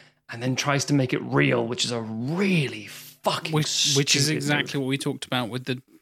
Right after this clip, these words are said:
Speaker 2: tonal disparity of the
Speaker 1: Yeah,
Speaker 2: first one.
Speaker 1: yeah.
Speaker 2: Like, you get the serious F B I stuff, and then the wacky assassin stuff, and then this dials both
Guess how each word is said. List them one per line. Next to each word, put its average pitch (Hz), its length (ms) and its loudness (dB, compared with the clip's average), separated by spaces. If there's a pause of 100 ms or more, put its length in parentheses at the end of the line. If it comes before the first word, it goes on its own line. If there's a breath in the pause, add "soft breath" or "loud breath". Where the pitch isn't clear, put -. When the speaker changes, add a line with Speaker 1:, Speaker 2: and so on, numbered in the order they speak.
(120)
Speaker 2:
tonal 135 520 4 (180)
disparity 120 580 -2
of 127 120 -2
the 170 80 2
Speaker 1:
Yeah, 156 160 4
Speaker 2:
first - 200 2
one. 123 300 -6
Speaker 1:
yeah. 127 120 0 (120)
Speaker 2:
Like, 120 120 -8
you 135 60 -2
get 127 220 -2
the 127 80 -8
serious 131 480 0
F 123 180 -4
B 123 140 -2
I 131 220 0
stuff, - 420 -4 (500 loud breath)
and 131 160 0
then 123 140 2
the 123 80 2
wacky 127 320 0
assassin 139 400 0
stuff, 113 320 -6 (340 loud breath)
and 135 160 0
then 143 200 4
this 147 240 2 (180)
dials 139 420 2 (200)
both - 480 -2